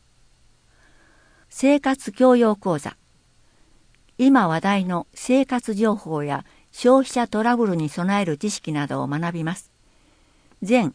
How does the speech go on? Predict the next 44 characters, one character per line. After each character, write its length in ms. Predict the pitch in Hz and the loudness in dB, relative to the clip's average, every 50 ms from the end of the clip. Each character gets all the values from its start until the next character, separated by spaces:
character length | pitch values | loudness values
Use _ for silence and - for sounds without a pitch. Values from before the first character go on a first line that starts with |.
| _ _ _ | _ _ _
四 240 | - 180 208 220 208 | -4 -2 -2 -2 -2
回。 240 | - - 190 175 - _ _ _ _ _ _ _ _ _ _ _ _ _ _ _ _ _ | -4 -6 -8 -8 -10 _ _ _ _ _ _ _ _ _ _ _ _ _ _ _ _ _
日 240 | - 254 285 - 220 | 0 2 2 2 -2
時 120 | 170 156 135 | -4 -2 -4
は 180 | 131 151 - _ _ _ _ _ - | -4 -4 -6 _ _ _ _ _ -4
二 160 | 196 196 220 | -2 0 2
月 380 | 226 247 247 - - - 214 - | 2 0 0 -2 -2 -4 -4 -2
七 340 | 196 190 196 208 202 208 208 | -2 -2 0 0 0 -2 -2
日、 260 | 208 - 185 - - _ _ _ _ _ _ _ - | -4 -6 -6 -6 -8 _ _ _ _ _ _ _ -8
十 260 | - 214 277 285 220 | -2 0 2 2 2
四 180 | 180 156 139 - _ _ | 0 -2 -4 -6 _ _
日、 160 | - 120 - - _ _ _ _ _ _ _ _ | -12 -12 -12 -14 _ _ _ _ _ _ _ _
二 160 | - 226 269 | 2 2 2
十 240 | 254 226 202 165 139 | 4 2 0 0 -2
一 200 | 135 - - 160 | -4 -6 -6 -6
日、 360 | 156 147 139 143 - - - - _ _ _ - | -4 -4 -6 -8 -10 -14 -16 -16 _ _ _ -4
二 140 | 208 254 262 | -2 -2 0
十 200 | - 220 170 143 | 0 -2 -2 -2
八 280 | 151 165 160 - 151 | -6 -8 -10 -8 -8
日。 320 | 143 135 - - - - _ _ _ _ _ _ _ _ _ _ _ _ _ _ - | -8 -8 -10 -12 -18 -20 _ _ _ _ _ _ _ _ _ _ _ _ _ _ -6
い 100 | 208 196 | -4 -2
ず 120 | 220 262 | 0 2
れ 100 | 269 285 | 2 4
も 120 | 254 269 247 | 4 4 2
水 240 | - - 247 247 240 | 2 0 0 2 4
曜 160 | 247 220 185 | 2 2 0
日 80 | 156 | -2
で、 180 | 139 135 143 - _ _ _ _ _ - | -6 -6 -8 -10 _ _ _ _ _ -8
時 140 | 175 196 | -8 -6
間 280 | 196 - 226 226 220 214 | -4 -2 -2 -2 0 0
は 160 | 208 208 208 - _ _ _ _ | -2 -4 -4 -6 _ _ _ _
十 240 | 180 185 247 277 254 | -4 -2 0 0 0
三 240 | - 269 262 247 196 | 0 0 0 2 0
時 80 | 170 | 0
三 240 | 156 - 214 240 240 | -2 -2 0 0 0
十 120 | 226 233 | 0 -2
分 220 | - - 175 160 143 | -4 -6 -6 -6 -6
か 120 | - 139 | -6 -6
ら 160 | 135 113 143 | -6 -8 -6
十 180 | - 202 233 220 | -4 -2 -2 -2
五 140 | - 165 147 | -2 -4 -8
時 100 | - - | -8 -8
ま 120 | 120 120 | -10 -10
で。 140 | - - | -12 -14